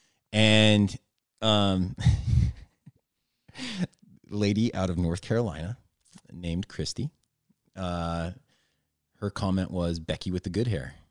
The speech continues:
<laughs> And it had, I don't know, a hundred and something likes on it, you know, or whatever it was. And so that was the name that we gave, was Becky. And so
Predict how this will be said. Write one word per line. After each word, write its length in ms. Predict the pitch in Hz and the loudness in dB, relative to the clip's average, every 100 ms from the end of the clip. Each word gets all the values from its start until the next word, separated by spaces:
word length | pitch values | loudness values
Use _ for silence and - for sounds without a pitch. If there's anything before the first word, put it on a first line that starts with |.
| - | -16
<laughs> 840 | - - - - 190 - - - - - _ _ - | -16 -8 -8 -8 -14 -12 -8 -8 -10 -14 _ _ -4
And 480 | 101 101 101 101 98 - | 2 4 4 2 0 -2
it 160 | 104 | -2
had, 460 | 92 101 95 95 80 _ | 0 0 0 -2 -10 _
I 80 | 92 | -10
don't 100 | 98 | -8
know, 160 | 76 92 | -6 -6
a 20 | |
hundred 320 | 90 101 98 87 | -4 -2 0 0
and 320 | 87 85 82 | 0 -2 -2
something 300 | 104 98 90 | -2 -2 -4
likes 340 | 80 87 - | -4 -6 -6
on 160 | 101 98 | -6 -4
it, 160 | 110 147 _ _ | -4 -6 _ _
you 160 | 107 101 | -4 -2
know, 300 | 101 117 127 | -4 -6 -4
or 60 | |
whatever 240 | 101 98 98 | 0 0 0
it 80 | 95 | -2
was. 340 | 92 110 127 - - - - - | -2 -2 -4 -10 -20 -20 -20 -10
And 340 | 107 107 104 | -4 -2 -2
so 140 | - 101 | -4 -2
that 180 | 101 | -2
was 140 | 101 98 | -2 0
the 60 | |
name 240 | 101 98 104 | 2 2 2
that 200 | 107 104 _ _ _ 98 | 0 -2 _ _ _ -6
we 140 | 98 | -2
gave, 400 | 98 139 113 - - - | 0 0 -2 -10 -20 -6
was 180 | 90 | -4
Becky. 460 | 78 101 - - - _ _ | 0 -2 -2 -12 -18 _ _
And 500 | 90 101 101 101 95 - - _ _ _ | -2 4 6 6 4 0 -14 _ _ _
so 480 | - 123 104 95 | 2 6 6 4